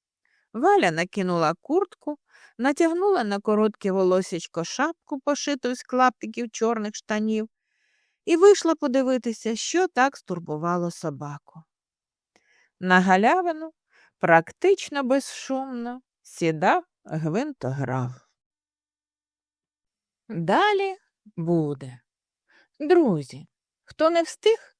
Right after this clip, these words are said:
запрошую підписатися на канал. Так ви не загубите продовження книги.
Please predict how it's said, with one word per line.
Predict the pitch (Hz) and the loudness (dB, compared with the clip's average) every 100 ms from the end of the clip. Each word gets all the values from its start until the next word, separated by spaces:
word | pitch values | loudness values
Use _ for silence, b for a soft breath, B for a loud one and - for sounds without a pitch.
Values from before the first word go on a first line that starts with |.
| _ | _
запрошую | 175 190 196 226 381 - 208 185 | 0 2 4 4 2 2 0 0
підписатися | 185 - 190 - 214 277 269 214 | -6 -4 -4 0 -2 -2 -4 -4
на | 180 170 | -4 -4
канал. | 170 165 156 143 135 _ _ _ _ _ _ - | -6 -6 -6 -10 -14 _ _ _ _ _ _ 0
Так | 370 440 262 | 2 2 2
ви | 247 | 2
не | 226 | 4
загубите | 214 196 190 339 311 262 226 | 4 2 2 -2 -4 -4 -4
продовження | 175 175 175 214 208 185 175 170 | -2 0 0 0 -2 -2 -4 -6
книги. | - 160 147 143 127 131 | -8 -8 -8 -10 -12 -16